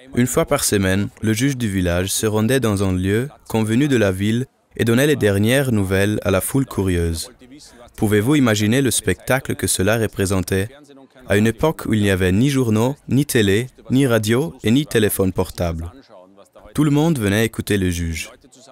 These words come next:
Lorsque les gens se réunissaient, il aimait aussi manger et boire. Les marchands ambulants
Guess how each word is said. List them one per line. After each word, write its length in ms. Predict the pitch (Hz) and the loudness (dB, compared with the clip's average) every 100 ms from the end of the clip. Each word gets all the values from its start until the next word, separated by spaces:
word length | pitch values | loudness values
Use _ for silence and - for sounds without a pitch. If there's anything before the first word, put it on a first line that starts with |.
| - | -2
Lorsque 300 | 123 131 - | 0 0 2
les 160 | 127 127 | 2 2
gens 200 | 139 165 | 2 0
se 160 | - | 0
réunissaient, 680 | 113 101 95 92 - 98 123 - 107 | 0 2 2 0 0 -2 -4 -8 -2
il 120 | 110 | 0
aimait 220 | 117 147 | 2 2
aussi 320 | 127 - 139 | 0 0 0
manger 400 | 135 98 95 110 | 2 0 0 0
et 60 | 95 | 0
boire. 560 | 90 85 80 - - - 120 - 139 135 123 - - 120 | -2 -2 -4 -12 -20 -20 -20 -20 -20 -20 -20 -20 -20 -2
Les 100 | 110 | 0
marchands 460 | 113 - 147 156 | 2 0 0 0
ambulants 540 | 117 101 95 117 160 | 0 0 0 -2 -4